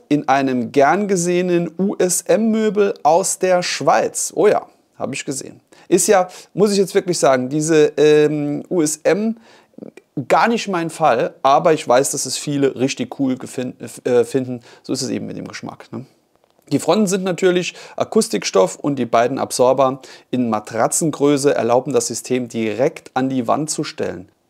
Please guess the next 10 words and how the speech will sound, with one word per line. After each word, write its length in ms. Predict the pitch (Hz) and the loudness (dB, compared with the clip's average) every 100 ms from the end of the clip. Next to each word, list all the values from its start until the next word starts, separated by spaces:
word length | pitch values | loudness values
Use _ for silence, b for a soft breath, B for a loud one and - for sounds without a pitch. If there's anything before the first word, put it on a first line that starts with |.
| _ | _
Ansonsten 640 | - 131 131 160 - 165 131 | -4 -2 -2 -2 -4 -4 2
wären 300 | 135 139 127 | 2 2 -2
dieser 300 | 131 123 113 | -4 -4 -4
Schalldruck 680 | - 120 147 156 160 - | 0 2 2 2 -2 -2
und 140 | 180 127 | -6 -6
Tiefton 520 | 160 156 - 151 147 - | -6 -6 0 0 0 -4
in 100 | 123 | -6
den 140 | 117 | -4
Raum 400 | 107 107 123 123 _ - | 2 2 2 0 _ -4
undenkbar. 680 | 170 151 107 101 - 80 | -2 -2 -4 -4 -12 -14